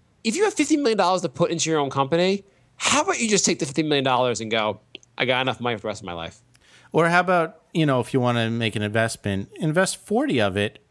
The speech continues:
Speaker 2: and keep ten just in case.
Speaker 1: <laughs> Just in case. I'm gonna put the full fifty million in 'cause you know what? If I know baseball, I know video games.
Speaker 2: <laughs> Yeah. I'm gonna go all in because there's no way this could possibly fail because no business has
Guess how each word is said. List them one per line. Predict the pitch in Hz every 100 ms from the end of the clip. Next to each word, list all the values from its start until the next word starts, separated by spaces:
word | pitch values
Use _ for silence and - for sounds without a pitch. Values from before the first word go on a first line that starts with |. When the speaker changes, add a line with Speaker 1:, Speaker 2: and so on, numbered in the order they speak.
| _
Speaker 2:
and | - 127 123 120
keep | - 180 -
ten | - 110 107
just | 104 -
in | 104
case. | - 92 - - - _ _ _
Speaker 1:
<laughs> | _ _ -
Just | - - - - 175
in | 165
case. | 151 127 113 - - 190 254 311 208 -
I'm | 202
gonna | 269 269
put | 208 220
the | -
full | - 196 202 196
fifty | - 175 175
million | 156 156 147 147
in | 147
'cause | 151 156
you |
know | 190 202
what? | 208 214 - _ _ _
If | - 185
I | 202 247
know | 240
baseball, | 226 226 220 - 147 131
I | 127 143
know | 143 139
video | 131 120 107
games. | 98 87 82 - _
Speaker 2:
<laughs> | - -
Yeah. | 139 - - - -
I'm | 175 226
gonna | 240
go | 190 175
all | 160 139 139
in | 123 123
because | 120 113 113 104
there's | 107
no | 113 117
way | 110
this | 104 98
could | - 92
possibly | - 107 101 95 95 98
fail | 92 101 92
because | 87 90 95
no | 120 123
business | 120 107 104
has | 98